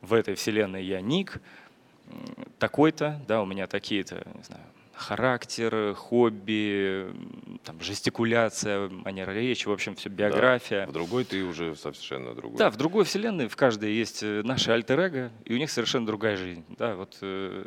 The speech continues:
Speaker 1: ты здесь телеведущий, а в какой-то другой вселенной ты, там, не знаю, художник
Speaker 2: Я
Speaker 1: или арт-дилер, или
Speaker 2: Или шахтер.
Speaker 1: музыкант, или шахтер, кто угодно вообще.
Speaker 2: А, э, сколько серий уже сделано контента? И вот теперь расскажи про процесс,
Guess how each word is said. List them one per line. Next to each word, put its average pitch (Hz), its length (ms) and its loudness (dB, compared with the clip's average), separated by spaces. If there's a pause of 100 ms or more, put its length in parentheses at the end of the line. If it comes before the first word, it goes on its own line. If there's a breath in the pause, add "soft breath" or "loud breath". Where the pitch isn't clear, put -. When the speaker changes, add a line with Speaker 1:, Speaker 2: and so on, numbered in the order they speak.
(120)
Speaker 1:
ты 127 100 -2
здесь 110 420 -2 (200)
телеведущий, 139 760 0 (180)
а 104 100 -6
в - 40 -12
какой-то 120 380 4
другой 147 260 2
вселенной 135 460 -2
ты, 113 220 -12
там, 87 140 -16 (280)
не - 60 -18
знаю, - 200 -18
художник 123 440 6
Speaker 2:
Я 82 160 6
Speaker 1:
или 127 100 6
арт-дилер, 117 680 2
или 107 500 0
Speaker 2:
Или 104 220 -2
шахтер. 92 260 -6
Speaker 1:
музыкант, 110 640 2
или 117 140 0
шахтер, 104 520 -2
кто 123 220 2
угодно 90 440 -2
вообще. - 220 -16 (640 loud breath)
Speaker 2:
А, 76 840 2
э, 71 640 -2 (120)
сколько - 360 -6
серий 101 320 -2
уже 71 180 -6
сделано 69 360 -4
контента? 90 500 -4
И 80 140 -4
вот 80 180 -6
теперь - 260 -4
расскажи 87 420 -6
про 78 180 -6
процесс, 80 500 -6